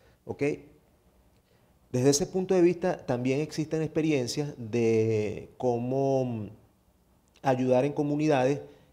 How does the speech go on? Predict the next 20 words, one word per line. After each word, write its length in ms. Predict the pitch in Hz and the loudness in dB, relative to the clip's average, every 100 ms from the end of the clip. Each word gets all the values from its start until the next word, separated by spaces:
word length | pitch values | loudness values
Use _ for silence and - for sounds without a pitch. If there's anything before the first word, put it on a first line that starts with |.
| _ - | _ -4
que 140 | 120 | -4
tienen 260 | 123 123 127 | -2 -4 -2
trabajos 440 | 113 107 113 127 | 0 0 -2 -2
derivados 440 | 120 107 104 117 | -2 -2 -2 -2
de 80 | 117 | -2
Debian. 340 | 131 127 104 98 110 | -2 -2 -4 -10 -14
Un 80 | |
poco 360 | - 113 - 120 | -8 -8 -4 -2
ese 280 | 117 117 123 | -2 -4 -8
es 40 | |
el, 140 | 123 113 | -8 -8
el, 260 | - 107 107 | -6 -4 -4
el, 260 | - 104 101 | -6 -8 -6
el 240 | 110 101 | -8 -8
tema 340 | - 117 117 123 | -4 -2 -2 -2
de 60 | |
la 140 | 110 107 | -4 -2
próxima 420 | 113 107 135 131 | -4 -6 -8 -6
charla, 420 | 139 123 135 139 | -4 -4 -4 -4
es, 160 | 110 | -6